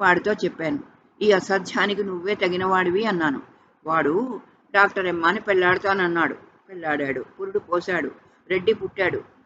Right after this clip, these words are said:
మీరు మీ అమ్మకి పుట్టారు, రెడ్డి అమ్మకి పుట్టాడు.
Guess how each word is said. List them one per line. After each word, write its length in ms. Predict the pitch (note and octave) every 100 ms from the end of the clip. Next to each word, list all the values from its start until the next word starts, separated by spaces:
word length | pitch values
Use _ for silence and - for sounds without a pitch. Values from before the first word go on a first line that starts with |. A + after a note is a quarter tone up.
| _ _
మీరు 380 | F3+ F3+ F3 A3
మీ 180 | A3 G3
అమ్మకి 320 | E3 F#3 G3
పుట్టారు, 440 | F#3 E3 D#3+ C3+ - _ _ _ _ _
రెడ్డి 400 | D#3 D3+ F#3 G#3+
అమ్మకి 360 | G3 E3+ F3+ -
పుట్టాడు. 460 | - C#3+ D3+ B2+